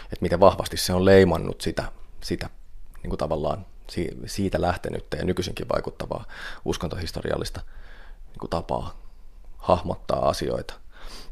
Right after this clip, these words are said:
Niin, et ehkä voidaan puhua tää, niinku, että nämä on vähän, niinku, paralleelit. Et, tota, en mä näkisi sitä mitenkään, että se on, niinku, oikeastaan historian tutkimuksen sellainen, niinku, kuitenkaan oma ongelma, vaan että et, et, et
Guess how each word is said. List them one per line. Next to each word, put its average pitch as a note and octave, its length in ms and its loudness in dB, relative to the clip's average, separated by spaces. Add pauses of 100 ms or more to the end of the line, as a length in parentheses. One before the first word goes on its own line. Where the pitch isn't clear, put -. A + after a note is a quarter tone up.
Niin, - 100 -6
et - 100 -8
ehkä - 240 -6
voidaan E2 240 0
puhua - 260 -2
tää, D#2+ 140 2
niinku, E2 200 0
että - 160 -4
nämä E2+ 120 4
on E2 80 2
vähän, E2+ 220 2
niinku, E2+ 160 -2
paralleelit. F2 800 2 (680)
Et, F2+ 180 -4
tota, - 240 0 (1400)
en F#2 80 -6
mä F2+ 100 -2
näkisi F2+ 300 -2
sitä - 180 -2
mitenkään, E2+ 400 2
että F2 100 -4
se - 60 -2
on, E2+ 60 -2
niinku, F2 140 -2
oikeastaan F2+ 280 -2
historian F2 360 -2
tutkimuksen E2+ 600 -4 (680)
sellainen, D#2+ 380 -4
niinku, - 300 -4 (320)
kuitenkaan E2+ 520 0 (340)
oma F2+ 320 6
ongelma, C2 600 0
vaan C#2 200 -2
että E2+ 140 -4
et, - 140 -8
et, - 140 -6 (320)
et - 220 -10